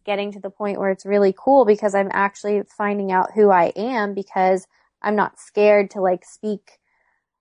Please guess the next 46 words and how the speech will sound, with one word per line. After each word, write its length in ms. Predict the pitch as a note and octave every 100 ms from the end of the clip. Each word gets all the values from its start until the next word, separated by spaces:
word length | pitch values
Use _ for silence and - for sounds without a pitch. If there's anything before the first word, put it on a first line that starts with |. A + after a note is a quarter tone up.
| _ _ _
about 600 | - G3 F3 G3 G3 G#3
my 140 | G3 F#3
emotions 720 | F#3+ F#3 F#3+ - - - -
and 160 | - G#3
I'm 80 | G3+
not 220 | F#3+ -
scared 460 | _ - G#3 G3+ G3 -
to 180 | G#3 G3+
reach 260 | F#3 F#3+ -
out 240 | - G3+ -
to 100 | F#3+
people 440 | G3+ G3 F3+ F3+
about 300 | F3+ F#3 F3+
my 100 | F#3
emotions 520 | F#3 F3+ F#3 - F#3+
because 480 | - F#3+ G3+ F#3+ F#3+ _ _ _ _
if 140 | A3 A3
you 80 | A3
think 200 | D#4+ D#4
about 220 | A3+ G#3+
it, 60 |
like, 180 | - G#3
if 100 | G3+
a 80 | G#3
friend 340 | - A#3+ C#4
calls 320 | C#4+ C#4 C4 A3+
you 240 | B3 B3
with 160 | A3+ G3
a 60 |
problem, 640 | - B3+ C#4 A#3+ F#3+ F#3+ G3+
you're 160 | A3
never 320 | G#3+ G#3+ G#3+ G#3+
gonna 320 | G#3+ G3+ F3+ _ _
be 140 | G3+ G3
like, 200 | F3 -
"Why 160 | - F3
did 120 | B3+
they 80 | B4+
just 160 | G#4+ G4
call 240 | - - A#3+
me 180 | F#3+
about 260 | - - -
this? 300 | - G#3 -
Like, 140 | A3 -
that's 260 | A3+ -
weird." 380 | G3 F#3+ -